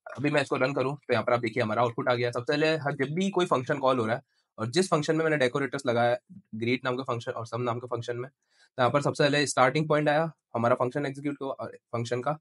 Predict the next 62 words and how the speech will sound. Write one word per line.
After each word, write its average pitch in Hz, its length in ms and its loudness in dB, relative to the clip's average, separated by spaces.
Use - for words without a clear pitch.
ending 117 240 -4
point। 113 240 -4
इसी 123 160 -6
तरह 147 180 0
से 135 160 -2
starting 160 340 2
point 156 240 0
function 151 500 -2
execute 139 360 -4
हुआ 139 120 0
और 113 180 -2
हमारा 113 200 2
function 120 320 -4
का 131 180 -2
ending 127 260 2
point। 120 240 0
तो 165 80 4
इस 170 120 2
तरीके 180 300 4
से 165 200 2
आप 131 540 2
इन 139 80 -2
सब 147 240 0
चीज़ों 127 260 -2
का 131 100 2
यूज़ 120 280 0
कर 131 80 2
सकते 123 360 -4
हैं। 147 120 -6
Next 160 340 2
अभी 160 200 2
मैं 196 100 4
बताता 151 260 2
हूँ 165 60 0
कि 170 60 0
इसका 156 160 0
practical 139 420 2
use 139 160 -2
किस - 140 -6
तरीके 123 220 0
से 127 100 -4
हो 123 80 0
सकता 120 300 -6
है। 131 80 -6
आपने 127 680 0
देख 123 200 0
लिया 127 160 0
कि 131 200 -4
starting 120 380 0
point, 123 220 0
ending 120 260 -2
point 117 200 0
तो 123 120 0
बता 110 260 0
दिया 113 180 -2
कि 117 140 -12
किस 120 140 -16
तरीके 117 180 -6
से 117 100 -10
यूज़ 120 120 -6
करना 120 200 -4
है, 143 60 -10